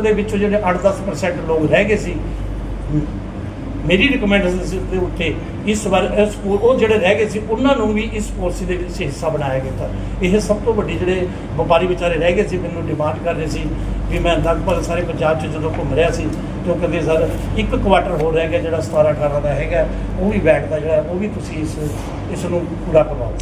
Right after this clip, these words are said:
ਉਹਦੇ ਲਈ ਮੈਂ ਰਿਕਮੈਂਡੇਸ਼ਨ ਸਰਕਾਰ ਨੂੰ ਭੇਜੀ ਆ, ਸਾਡੇ ਸੀ ਐਮ ਭਗਵੰਤ ਮਾਨ ਜੀ ਨੂੰ, ਹਰਪਾਲ ਚੀਮਾ ਜੀ ਨੂੰ, ਜਿਹੜੀ ਕਿ ਉਹ ਰਿਕਮੈਂਡੇਸ਼ਨ ਮੰਨੀ ਗਈ। ਔਰ ਇਸ ਤੋਂ ਸਭ ਪੰਜਾਬ ਦੇ ਵਿੱਚ ਜਿਹੜੀ ਇਸ ਵਾਰੀ ਦੀਵਾਲੀ ਦਾ ਜਿਹੜਾ ਵੱਡਾ ਤੋਹਫਾ ਹੈ,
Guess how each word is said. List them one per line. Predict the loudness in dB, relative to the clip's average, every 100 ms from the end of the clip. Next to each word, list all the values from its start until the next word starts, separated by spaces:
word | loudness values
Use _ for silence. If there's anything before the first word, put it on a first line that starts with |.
| -6 -6 -6 -2
ਉਹਦੇ | 0 4
ਲਈ | 4
ਮੈਂ | 4 2
ਰਿਕਮੈਂਡੇਸ਼ਨ | 0 -2 -4 -2 -4 -4
ਸਰਕਾਰ | -4 0 2
ਨੂੰ | 2 -2
ਭੇਜੀ | -4 0
ਆ, | 0
ਸਾਡੇ | 0 0 -2 -2
ਸੀ | 0
ਐਮ | 0
ਭਗਵੰਤ | 0 -2 -2 0
ਮਾਨ | 0 0
ਜੀ | -2
ਨੂੰ, |
ਹਰਪਾਲ | -2 -2 -4 -4
ਚੀਮਾ | -2 -2
ਜੀ | -2 -2
ਨੂੰ, | -4 -4 -4 0
ਜਿਹੜੀ | 0 2
ਕਿ | 2
ਉਹ |
ਰਿਕਮੈਂਡੇਸ਼ਨ | 2 2 0 0 0
ਮੰਨੀ | 0 0 0 2
ਗਈ। | 2 2 -4 0 2
ਔਰ | 4 2 -2 -8 -8
ਇਸ | -6
ਤੋਂ | -4
ਸਭ | -2 -2
ਪੰਜਾਬ | -2 -4 0 4 4 2
ਦੇ |
ਵਿੱਚ | -2 -6
ਜਿਹੜੀ | -6 -4 -4 -4 -6 -6
ਇਸ | -4
ਵਾਰੀ | 0 0 0
ਦੀਵਾਲੀ | 0 0 2
ਦਾ | 2
ਜਿਹੜਾ | 2 2
ਵੱਡਾ | 2 4 4
ਤੋਹਫਾ | 2 -2 2
ਹੈ, | 2 0